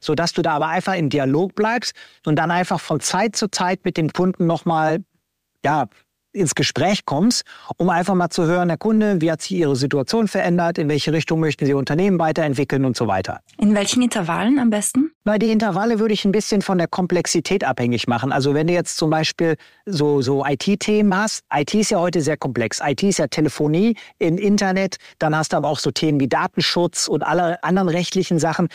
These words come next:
Speaker 1: Da gibt's aus, und Cybersecurity und, und, und. Da gibt's aus meiner Sicht gefühlt alle paar Wochen komplett was Neues. Alleine auch mit, äh, hier künstlicher Intelligenz und so, da musst du sicherlich häufiger drin bleiben.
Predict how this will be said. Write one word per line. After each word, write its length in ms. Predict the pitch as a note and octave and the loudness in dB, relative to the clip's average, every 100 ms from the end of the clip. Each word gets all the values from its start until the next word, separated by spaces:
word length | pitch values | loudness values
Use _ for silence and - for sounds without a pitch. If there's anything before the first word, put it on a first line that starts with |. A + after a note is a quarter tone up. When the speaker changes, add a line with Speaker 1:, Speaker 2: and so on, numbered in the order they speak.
| - | -6
Speaker 1:
Da 100 | - | -4
gibt's 220 | D3 F3+ | -4 -4
aus, 220 | - D#3+ F#3+ | -2 -2 0
und 160 | F3+ | -2
Cybersecurity 1040 | - F3 F#3 F3 F#3 - F3+ F3 - F3 F#3 | 0 0 0 0 -2 -2 0 0 0 0 2
und, 240 | G3 G3 | 2 2
und, 220 | F3+ D#3 | 0 2
und. 200 | F#3+ A3+ | 2 2
Da 60 | D3+ | 2
gibt's 180 | F3 F#3 | 0 0
aus 140 | D#3 | -2
meiner 280 | E3 F3+ E3+ | 0 0 0
Sicht 180 | D#3+ - | 0 -2
gefühlt 380 | C#3+ F#3 F#3 | -2 0 0
alle 200 | C#3 E3+ | 0 -2
paar 440 | F3+ - D#3 D#3+ C#3+ | -2 -2 -2 -2 -4
Wochen 320 | D#3 F#3+ F3 - - | -4 -2 -4 -6 -6
komplett 420 | E3 D3+ E3 - | -2 0 -2 0
was 180 | D#3+ - | -2 0
Neues. 440 | C#3+ C3+ G#2+ - | 0 0 0 -4
Alleine 400 | - C#3+ C#3+ D#3+ | -2 0 2 0
auch 140 | D#3 B2 | 0 0
mit, 160 | C#3+ - _ | -2 -4 _
äh, 240 | G#3 D3 C#3+ | 0 2 2
hier 180 | C3 D3 | 2 0
künstlicher 460 | - F3 - D3 | 0 -2 0 -2
Intelligenz 560 | C#3+ C#3+ C#3 C#3+ E3+ F3 | 0 0 0 2 2 0
und 100 | D3+ | 0
so, 140 | D#3+ - - - | 0 -2 -10 -6
da 100 | D#3 | -2
musst 220 | E3+ F3+ | 0 0
du 60 | D#3 | 0
sicherlich 400 | D#3 E3 D#3 A#2+ | 0 2 0 0
häufiger 360 | D#3+ E3+ C#3 | -2 0 -2
drin 220 | A#2 A2+ A2 | -2 -2 0
bleiben. 320 | G2+ G2+ | -2 -2